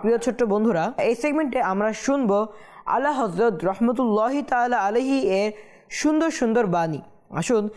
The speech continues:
আমরা আমাদের ইমামের প্রিয় বাণী শুনি।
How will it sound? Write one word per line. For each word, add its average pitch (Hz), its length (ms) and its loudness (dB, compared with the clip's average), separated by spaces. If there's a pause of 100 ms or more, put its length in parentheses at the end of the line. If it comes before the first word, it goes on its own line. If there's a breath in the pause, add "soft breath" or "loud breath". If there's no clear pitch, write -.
(200 loud breath)
আমরা 247 360 0
আমাদের 247 440 0 (100)
ইমামের 294 440 0
প্রিয় 285 360 0
বাণী 214 320 0
শুনি। 143 320 -4